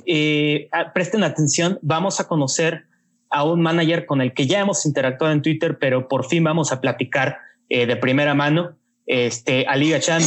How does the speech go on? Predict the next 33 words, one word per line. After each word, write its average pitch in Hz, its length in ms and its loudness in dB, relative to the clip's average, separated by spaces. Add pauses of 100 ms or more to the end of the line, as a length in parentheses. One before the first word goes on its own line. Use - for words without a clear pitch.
de, 160 500 2
eh, 127 460 0
Colombia, 180 640 0 (240)
él 143 200 2
es 139 120 -2
quien 135 200 0
lleva 143 240 2
a 131 100 -4
cargo, 147 540 0
eh, 135 120 0
está 127 220 -2
a - 100 -6
cargo 175 260 0
de 131 120 2
la 120 180 -2
cuenta 143 680 -2
Tip 151 160 0
Fantasy 139 480 -2
Latino. 185 480 0 (360)
Eh, 143 340 2
bienvenido, 151 500 2
Ali, 220 400 2
eh, 151 200 2
un 180 220 2
gusto, 165 580 -2 (100)
un 170 180 0
gusto 175 320 0
tenerte 156 400 0
con 143 140 -2
nosotros 151 480 -2
en 131 100 0
Bendito 135 380 2
Fantasy. 151 580 -2